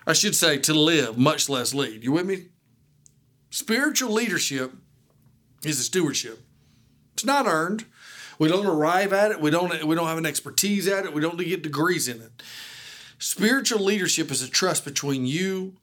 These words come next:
and God and between God and his people.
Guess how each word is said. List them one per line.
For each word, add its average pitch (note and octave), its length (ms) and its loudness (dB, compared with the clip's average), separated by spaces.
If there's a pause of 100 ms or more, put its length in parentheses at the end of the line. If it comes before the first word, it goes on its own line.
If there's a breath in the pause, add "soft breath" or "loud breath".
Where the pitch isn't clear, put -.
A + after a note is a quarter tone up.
(100)
and C#3 140 -4
God A#2+ 280 -6 (1160)
and G3 120 -2
between G#3+ 300 2
God F#3+ 180 2
and F3+ 100 -4
his D#3 80 0
people. - 400 -2